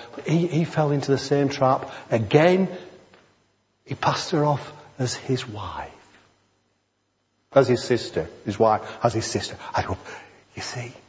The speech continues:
But have you ever noticed? Uh,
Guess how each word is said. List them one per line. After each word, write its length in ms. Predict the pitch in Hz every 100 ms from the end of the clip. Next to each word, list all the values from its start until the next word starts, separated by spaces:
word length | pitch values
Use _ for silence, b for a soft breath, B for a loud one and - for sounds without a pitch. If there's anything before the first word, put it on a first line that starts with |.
| b b b
But 120 | 147
have 140 | 220
you 100 | 240
ever 180 | 247 247
noticed? 680 | 247 294 294 - 98 - - B B _ _ _ -
Uh, 140 | 185